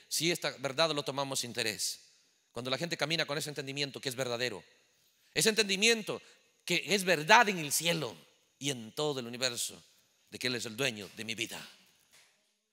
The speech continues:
Entonces, cualquier cosa en mi tierra, yo no puedo colocar. Si usted alquila su casa a alguien y alguien viene y, y el al-, que alquiló lo desbarata y le, esto, no lo puede hacer lo que quiere en su casa, porque no es suya.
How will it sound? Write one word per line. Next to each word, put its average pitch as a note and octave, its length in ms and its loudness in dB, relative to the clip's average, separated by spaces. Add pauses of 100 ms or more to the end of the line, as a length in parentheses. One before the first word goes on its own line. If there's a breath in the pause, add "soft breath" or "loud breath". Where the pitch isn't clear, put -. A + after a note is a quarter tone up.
Entonces, G#3 960 8
cualquier C3 260 -8
cosa F#3+ 420 4
en E3 160 2
mi D#3+ 120 -2
tierra, F3+ 360 4
yo F3+ 120 0
no G3 100 0
puedo G3+ 300 -2 (180 loud breath)
colocar. E3+ 440 2 (120)
Si - 100 -6
usted G#3 320 0
alquila G3+ 360 4
su F#3 120 0
casa G3+ 320 4
a G3+ 40 8
alguien F#3+ 280 0 (500)
y E3 120 2
alguien G3 240 4
viene G3+ 340 -2 (140 loud breath)
y, D#3 540 -6
y D3+ 40 2
el E3 140 4
al-, E3 140 2
que F3+ 80 2
alquiló F3+ 260 2
lo G3 140 2
desbarata E3 600 4
y F#3 80 0
le, F3 240 0
esto, - 200 -6 (160)
no F3+ 120 -2
lo B3 140 2
puede E3+ 180 -2
hacer D#3+ 220 0
lo C#3+ 140 -4
que A2 120 -20
quiere C#3+ 220 2
en B2+ 80 -4
su A2+ 120 -8
casa, F3 460 0 (1200)
porque C3 220 -6
no D3 60 -4
es D3 80 0
suya. F#3 400 4